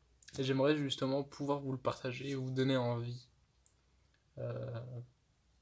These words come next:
vous aussi, de vous surpasser, d'atteindre vos objectifs, vos rêves. Puis voilà. Moment philosophique Gandhi. <laughs> Non, voilà, puis abonnez-vous et puis n'hésitez pas aussi à mettre toutes vos questions dans l'espace commentaire.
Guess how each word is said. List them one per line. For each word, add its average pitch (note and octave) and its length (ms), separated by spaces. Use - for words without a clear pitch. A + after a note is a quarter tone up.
vous C3 220
aussi, D3 340
de D3+ 80
vous C3+ 100
surpasser, B2 540
d'atteindre C3 300
vos B2+ 140
objectifs, B2 640
vos A#2+ 200
rêves. A#2+ 380
Puis - 120
voilà. - 200
Moment D3+ 220
philosophique D3+ 640
Gandhi. C#3+ 520
<laughs> D3 80
Non, D3 300
voilà, C#3 360
puis C3+ 280
abonnez-vous C#3 580
et C3+ 140
puis C3+ 160
n'hésitez C3+ 280
pas C3+ 140
aussi C#3 240
à C3 60
mettre C#3 240
toutes C#3+ 100
vos C#3 60
questions C#3+ 380
dans C3+ 80
l'espace B2+ 300
commentaire. C3 540